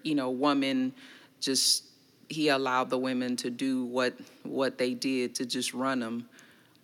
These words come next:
But have we ever looked at, "How should I raise my child? What is their bent? What is their thing that, that God has called them to do? How should we be training them?"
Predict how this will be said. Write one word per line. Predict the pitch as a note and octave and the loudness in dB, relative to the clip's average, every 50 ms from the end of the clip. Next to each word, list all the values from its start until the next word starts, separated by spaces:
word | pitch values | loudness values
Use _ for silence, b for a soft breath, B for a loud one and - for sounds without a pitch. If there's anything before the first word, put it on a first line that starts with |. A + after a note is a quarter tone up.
| _ _ - | _ _ 2
But | C#3 D3+ D3 B2+ - - - - - - - - | 6 6 6 6 4 0 -10 -18 -20 -20 -14 -10
have | - - E3 D#3 D#3 D#3+ | 0 2 4 4 4 4
we | E3 D#3 | 0 0
ever | - - E3+ F#3 F3+ F#3 F3+ | 2 4 4 4 4 4 2
looked | E3+ D#3 D#3+ E3 D3+ - - D3 | 2 4 4 2 2 2 0 2
at, | C#3 C3+ C3 B2 - - B B B B B B B - _ _ _ _ _ _ _ _ _ _ _ _ _ - - | 2 4 2 0 -2 -8 B B B B B B B -20 _ _ _ _ _ _ _ _ _ _ _ _ _ -10 -6
"How | - - F3+ D#3+ D3 D3+ | 0 6 8 8 8 8
should | D3+ D3+ - - D3 C#3 | 6 4 2 4 4 4
I | C3 C3 | 4 2
raise | B2+ B2+ B2+ C3 C3 C3 B2+ B2 - - | 2 2 0 0 0 0 0 0 -2 -2
my | B2+ A#2+ A#2+ | -2 -2 -2
child? | A#2+ - - B2+ B2+ B2 B2 A2+ A2+ A#2 - - B B B B B B _ | -2 2 2 2 2 2 0 -2 -2 -4 -8 -12 B B B B B B _
What | C3+ C#3+ D#3+ F3 | 2 4 4 4
is | F3+ E3+ F3 E3 | 4 2 0 0
their | D3+ C#3 C3+ C#3 C#3 | 0 2 4 4 2
bent? | C3+ C3 - G#2+ G2+ F#2 - - - - - | 2 0 -2 -2 -2 -2 -6 -8 -10 -8 -4
What | B2+ C3+ D3+ E3 | 0 0 0 2
is | E3+ D#3+ D3 D3 | 2 0 -2 -2
their | - C#3 C#3 C#3 C#3 C#3 | -2 -2 0 0 0 -2
thing | C#3+ - - D#3 D3 C#3+ C#3 C3+ C3 B2+ | -4 -6 -2 0 2 2 2 2 2 2
that, | B2+ B2 - - - B B B B B B B _ | 2 0 0 -2 -6 B B B B B B B _
that | C3 B2 B2 B2 - C#3+ - - | 0 0 0 0 -2 -8 -6 -4
God | - B2+ B2+ C3 C3 | -2 0 0 0 0
has | C3 B2 - | 0 -2 -2
called | - - - B2+ B2 B2 A#2+ | -2 -2 0 2 2 2 2
them | B2 B2+ B2+ B2+ | 0 -2 -4 -4
to | B2 - B2 | -4 -6 -6
do? | A#2 A#2+ A#2 | -4 -4 -4
How | A#2 - - - F3+ F#3 F#3+ | -2 -2 2 4 4 4 6
should | G3+ - - D#3+ C#3+ C3+ C3+ | 4 2 0 0 -2 0 0
we | C#3+ D3 | 0 0
be | D3+ D3 C#3 B2 | 0 -2 -4 -4
training | - - - D3 C#3+ C#3+ C#3 B2+ A#2+ A#2 A2+ | -4 -2 0 2 2 2 2 0 -2 -4 -4
them?" | G#2 - - - A#2 A#2 | -6 -6 -8 -8 -12 -14